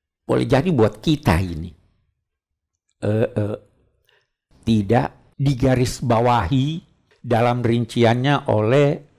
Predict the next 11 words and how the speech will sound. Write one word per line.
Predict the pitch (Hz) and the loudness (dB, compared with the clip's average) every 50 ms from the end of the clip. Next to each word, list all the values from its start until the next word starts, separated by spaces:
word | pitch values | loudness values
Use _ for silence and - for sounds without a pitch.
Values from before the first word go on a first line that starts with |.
| - - | -6 0
para | - 110 113 123 131 - 120 | 0 2 2 2 0 0 2
aristokrat | 117 120 120 - - - 117 - - - 120 127 120 - - - - _ _ _ | 2 0 0 -2 -2 -2 -4 -2 -2 -2 0 0 0 0 -2 -8 -20 _ _ _
kita. | - 127 123 - - 95 90 87 - _ _ _ _ _ _ _ _ _ _ - - - - _ | -4 -4 -4 -4 -6 -8 -8 -10 -20 _ _ _ _ _ _ _ _ _ _ -20 -20 -20 -14 _
Anda | - 113 120 147 135 | -4 -2 0 2 2
mau | 131 139 135 | 2 2 2
jalan | 120 135 151 170 147 139 | 0 0 0 -2 -2 -2
menuju | 131 117 117 117 117 107 117 - | -2 -2 0 0 0 0 -2 -2
Allah, | - 113 131 143 160 - - _ _ _ _ _ _ _ _ _ _ _ | -2 -2 -4 -4 -6 -6 -10 _ _ _ _ _ _ _ _ _ _ _
dikatakan, | - 98 101 - 92 - 98 - 101 101 - | -16 -12 -8 -6 -6 -6 -6 -8 -10 -12 -10
"Falaqtahamal | - - 85 98 117 120 - - - - - - 117 - - - 101 98 92 92 - | -6 -4 0 0 0 0 -2 -6 -20 -8 -4 -4 -4 -2 -2 -4 -2 -2 -2 -2 -2
aqabah." | - - - - - - - - - - | -4 -8 -12 -14 -14 -16 -16 -16 -20 -20